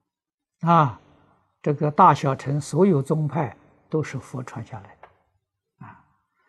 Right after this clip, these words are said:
那么专门修学，呃，这个法门的人呢，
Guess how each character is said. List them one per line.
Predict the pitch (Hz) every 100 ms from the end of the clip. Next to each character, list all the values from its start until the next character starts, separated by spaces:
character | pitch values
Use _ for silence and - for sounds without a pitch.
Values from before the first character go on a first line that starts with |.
| _ _ _ -
那 | 202
么 | 208
专 | 294 320 320
门 | 180 180 190 196
修 | 240 254
学， | 214 - 135 156 170 _ _ _ _ _ _ _ _ _ _ _ _ _ _ _ -
呃， | 135 131 131 143 - _ _ _ -
这 | 208
个 | 170
法 | - 208 165
门 | 127 135
的 | 151
人 | 131 120 135
呢， | 170